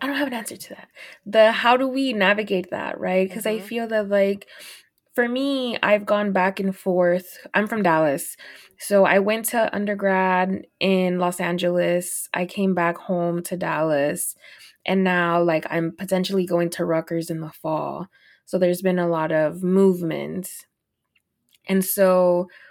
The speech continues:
Speaker 1: instead of maybe, and so, like, family has also been a thing that hasn't been as present. Like, I grew up with my, like, a group of cousins, 'cause only me and my sister, my, me and my sister are six years apart.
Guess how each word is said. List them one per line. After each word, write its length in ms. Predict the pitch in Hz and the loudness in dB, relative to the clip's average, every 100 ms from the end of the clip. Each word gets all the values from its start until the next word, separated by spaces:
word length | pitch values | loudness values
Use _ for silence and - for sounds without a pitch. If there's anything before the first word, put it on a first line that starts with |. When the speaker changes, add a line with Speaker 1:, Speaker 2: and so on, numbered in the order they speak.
| _ _ _ - | _ _ _ -4
Speaker 1:
instead 300 | 190 220 220 | -2 0 -2
of 140 | 226 | -2
maybe, 320 | 220 220 208 | -4 -4 -2
and 160 | 185 202 | -2 0
so, 100 | 220 | 2
like, 160 | 196 180 | 2 2
family 500 | - 185 196 190 190 | 0 2 4 2 2
has 220 | 190 180 | 0 0
also 280 | 170 175 196 | -2 -2 -2
been 180 | 170 | -2
a 80 | 170 | -2
thing 440 | 170 170 156 160 151 | -4 -2 -2 -2 -4
that 420 | 147 147 147 - - _ _ _ | -2 0 -2 -4 -12 _ _ _
hasn't 340 | - 180 180 | 0 2 2
been 140 | 175 165 | 0 0
as 180 | 160 - | -4 -6
present. 420 | - - - - | -6 -6 -6 -10
Like, 200 | - 175 | -6 -4
I 100 | 180 | -4
grew 280 | 196 233 226 | -4 -4 -4
up 100 | 226 | -6
with 180 | 226 | -6
my, 140 | 214 208 | -2 0
like, 160 | 190 | 0
a 60 | 185 | -2
group 220 | 190 202 | -6 -4
of 120 | 196 | -4
cousins, 320 | - 180 185 180 | -2 -2 -2 -6
'cause 140 | 190 | -4
only 180 | 214 208 | -4 -2
me 100 | 196 | -2
and 60 | 185 | -2
my 80 | |
sister, 340 | 180 180 - 190 | -6 -8 -8 -8
my, 180 | 175 180 | -6 -2
me 120 | 180 | -2
and 80 | 170 | -2
my 60 | |
sister 180 | 170 95 | -6 -8
are 40 | |
six 240 | - 101 - | -8 -10 -10
years 160 | 101 | -10
apart. 420 | 101 - 87 64 | -10 -6 -4 -4